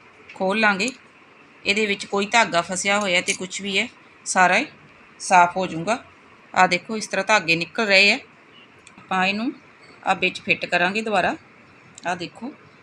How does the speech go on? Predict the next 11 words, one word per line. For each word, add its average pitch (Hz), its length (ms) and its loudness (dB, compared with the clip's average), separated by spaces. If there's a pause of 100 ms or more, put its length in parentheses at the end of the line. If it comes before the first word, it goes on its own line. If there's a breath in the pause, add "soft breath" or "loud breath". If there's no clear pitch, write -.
(140)
ਇਹ 196 120 0
ਪੱਤੀ 180 340 -6
ਨੂੰ 180 140 -6
ਇਸ 165 100 -10
ਤਰ੍ਹਾਂ 170 180 -6
ਰੱਖਾਂਗੇ 175 460 -8 (1000)
ਸਾਫ਼ 165 360 6
ਕਰਕੇ 190 280 2
ਤੇਲ 180 280 4
ਲਗਾ 165 240 0
ਕੇ। 269 200 -4